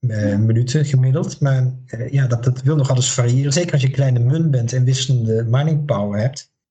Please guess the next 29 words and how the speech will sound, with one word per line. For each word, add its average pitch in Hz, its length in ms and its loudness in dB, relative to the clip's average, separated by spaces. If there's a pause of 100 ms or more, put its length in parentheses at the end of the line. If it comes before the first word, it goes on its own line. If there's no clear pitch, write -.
(120)
En, 127 520 0
ehm, 117 680 0 (800)
ja, 151 200 2
daarvoor 135 380 0
is 127 100 0
een 123 100 -2
technische 113 340 -2
oplossing. 127 720 -2 (280)
En, 123 760 0
eh, 117 520 -4
die 139 460 0
hoeft - 600 -4 (140)
Litecoin 123 420 0
niet 117 160 -2
toe 127 120 0
te - 140 -8
passen, 226 420 -2
omdat 143 380 0
daar 107 160 0
die 120 80 -2
fluctuatie 131 800 0
door 123 320 0
de, 113 200 -2
de 113 100 -6
grote 120 260 0
hoeveelheid, 113 760 -2
eh, 107 520 -6
miners, 123 720 0
eh, 104 500 -2